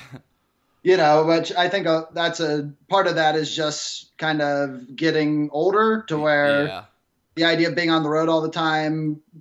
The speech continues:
Speaker 1: sounded really romantic to me when I was younger, and now the idea of continuing to do that sounds like a nightmare.
Speaker 2: Yeah.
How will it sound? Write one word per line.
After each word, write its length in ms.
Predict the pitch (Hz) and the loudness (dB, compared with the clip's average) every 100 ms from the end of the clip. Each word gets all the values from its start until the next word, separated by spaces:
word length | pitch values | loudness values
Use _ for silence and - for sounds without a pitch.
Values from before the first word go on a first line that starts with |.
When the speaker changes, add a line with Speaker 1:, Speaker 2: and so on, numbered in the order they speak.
| _ _ | _ _
Speaker 1:
sounded 340 | - 165 160 151 | -4 0 0 0
really 240 | 156 151 | 0 -2
romantic 560 | 139 135 151 156 160 160 | -2 -2 -2 -2 -4 -4
to 100 | 151 | -4
me 160 | 151 | -2
when 140 | 147 143 | 0 0
I 60 | |
was 140 | 131 123 | -2 -2
younger, 400 | 156 156 156 147 | -2 2 2 2
and 260 | 131 135 | 0 0
now 300 | 143 156 151 | 0 4 2
the 140 | 147 143 | 2 0
idea 460 | 139 139 139 139 | 0 0 0 0
of 180 | 135 135 | -4 -4
continuing 540 | 143 139 147 143 135 127 | -4 -2 2 2 0 -4
to 80 | |
do 200 | 120 135 | -4 -2
that 380 | 127 127 123 120 143 - | 0 0 0 -2 -10 -14
sounds 300 | - 131 120 | -6 -4 -4
like 140 | 117 | -6
a 40 | 110 | -4
nightmare. 580 | 123 123 95 92 - - | -4 -4 -4 -6 -6 -12
Speaker 2:
Yeah. 260 | 123 120 | -12 -10